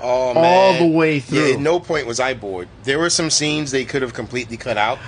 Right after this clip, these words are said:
Speaker 1: but at no point was I bored.
Speaker 2: I think there was a moment, so someone had texted you, and you're like, "Shit," you, you just
Speaker 1: I
Speaker 2: looked
Speaker 1: looked down,
Speaker 2: down.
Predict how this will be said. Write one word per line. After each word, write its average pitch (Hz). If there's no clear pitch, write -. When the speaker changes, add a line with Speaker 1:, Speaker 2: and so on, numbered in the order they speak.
Speaker 1:
but 127
at 120
no 135
point 135
was 113
I 117
bored. 104
Speaker 2:
I 185
think 208
there 208
was 175
a 175
moment, 165
so -
someone 185
had 151
texted 151
you, 104
and 151
you're 160
like, 139
"Shit," -
you, 127
you 139
just 120
Speaker 1:
I 135
Speaker 2:
looked 139
Speaker 1:
looked 190
down, 180
Speaker 2:
down. 127